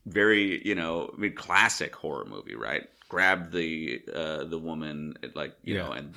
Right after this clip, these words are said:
Speaker 1: jump out the building. And it's like, and to me, that almost felt, um, less of, like, a shtick and maybe more of a,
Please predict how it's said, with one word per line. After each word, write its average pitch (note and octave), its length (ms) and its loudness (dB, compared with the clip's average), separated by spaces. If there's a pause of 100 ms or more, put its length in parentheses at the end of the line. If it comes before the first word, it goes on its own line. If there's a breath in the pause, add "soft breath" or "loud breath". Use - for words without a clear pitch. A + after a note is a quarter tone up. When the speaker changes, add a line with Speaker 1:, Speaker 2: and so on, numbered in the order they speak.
Speaker 1:
jump - 240 2
out F#2 160 0
the G2 80 0
building. E2+ 400 0
And E2 80 -4
it's - 100 -8
like, E2 200 -2 (380 soft breath)
and A2 240 2
to C3+ 80 2
me, F3 160 2
that C#3 140 6
almost A#2+ 360 2
felt, G#2+ 400 2 (440)
um, - 380 -8 (220)
less G#2+ 460 2
of, F2 680 0 (580)
like, - 440 -8 (120)
a - 60 -6
shtick - 460 0
and F2 140 0
maybe F2+ 200 0
more F2+ 280 0
of E2 140 -4
a, D2+ 240 -6